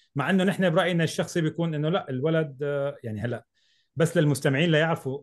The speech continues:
عمليًا نحن، يعني أنا وقت اللي بحكي مع أهل هون بأمريكا طبعًا، مو، مو ببلادنا أو ب-، بالسعودية،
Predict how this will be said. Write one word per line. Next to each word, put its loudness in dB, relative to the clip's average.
عمليًا 2
نحن، 0
يعني -4
أنا 2
وقت 0
اللي 2
بحكي -2
مع -2
أهل -2
هون 2
بأمريكا 0
طبعًا، -8
مو، -2
مو -4
ببلادنا -2
أو -4
ب-، -4
بالسعودية، -8